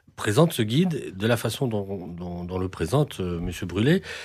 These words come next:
C'est un outil pratique et effectivement cette base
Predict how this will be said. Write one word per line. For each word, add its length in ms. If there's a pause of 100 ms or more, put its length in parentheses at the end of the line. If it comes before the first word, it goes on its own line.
(260)
C'est 240
un 400
outil 220
pratique 560
et 340
effectivement 560
cette 160
base 380